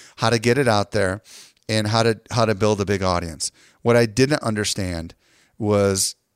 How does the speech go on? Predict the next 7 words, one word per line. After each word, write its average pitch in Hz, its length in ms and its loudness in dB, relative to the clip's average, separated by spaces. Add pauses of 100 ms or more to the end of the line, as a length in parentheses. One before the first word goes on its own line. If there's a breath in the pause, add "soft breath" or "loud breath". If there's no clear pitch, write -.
(140)
ultimately 101 800 -2 (380)
how 104 200 2
I 104 40 2
was 101 120 -4
gonna 110 160 -4
make 113 220 -4
money. 139 320 -4